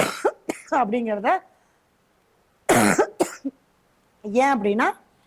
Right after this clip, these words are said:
இந்த நட்சத்திரத்தினால வந்த கர்மா தான் நம்ம பிறந்திருக்கிறோம். அந்த நட்சத்திரத்திற்கு உண்டான அந்த கர்மாவுக்களை நம்ம நிவர்த்தி பண்ணும்போது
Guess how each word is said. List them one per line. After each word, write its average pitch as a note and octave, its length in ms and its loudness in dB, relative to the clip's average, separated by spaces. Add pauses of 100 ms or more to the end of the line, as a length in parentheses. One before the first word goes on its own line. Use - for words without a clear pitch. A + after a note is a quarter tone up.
(160)
இந்த C#4 300 4
நட்சத்திரத்தினால C4 920 0
வந்த B3 260 -2 (160)
கர்மா A#3 280 0 (120)
தான் F4 180 0
நம்ம B3 120 -6 (480)
பிறந்திருக்கிறோம். B3 640 0 (340)
அந்த E4 320 0
நட்சத்திரத்திற்கு C4+ 720 -4
உண்டான A#3+ 320 -2
அந்த G#3+ 120 -10 (100)
கர்மாவுக்களை A3+ 580 -2
நம்ம G3+ 300 -10
நிவர்த்தி A3+ 340 -8
பண்ணும்போது G#3 420 -8